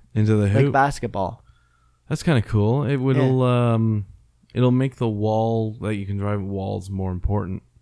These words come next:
Speaker 2: It's two versus two.
Speaker 1: Two, only two versus two,
Speaker 2: I
Speaker 1: eh?
Speaker 2: think so, yeah.
Speaker 1: I like the four versus four the most. 'Cause even if you suck, at least you have two other players that
Speaker 2: Yeah.
Speaker 1: might be better. Might be.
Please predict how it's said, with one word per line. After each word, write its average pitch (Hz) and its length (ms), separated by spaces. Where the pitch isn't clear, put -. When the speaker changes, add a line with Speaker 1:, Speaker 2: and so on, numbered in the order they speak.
Speaker 2:
It's - 180
two 151 220
versus 143 400
two. 117 440
Speaker 1:
Two, - 220
only 117 340
two 123 180
versus 110 360
two, 101 180
Speaker 2:
I - 40
Speaker 1:
eh? 95 80
Speaker 2:
think 113 180
so, 107 200
yeah. 104 280
Speaker 1:
I 107 100
like 127 240
the 135 100
four 107 340
versus 104 360
four 98 300
the 92 80
most. 92 560
'Cause 117 220
even 127 220
if 113 120
you 113 80
suck, 113 380
at 104 60
least 107 220
you 117 60
have 101 140
two 104 180
other 101 160
players 98 540
that 95 260
Speaker 2:
Yeah. 110 360
Speaker 1:
might 98 540
be 117 140
better. 117 480
Might 110 540
be. 92 280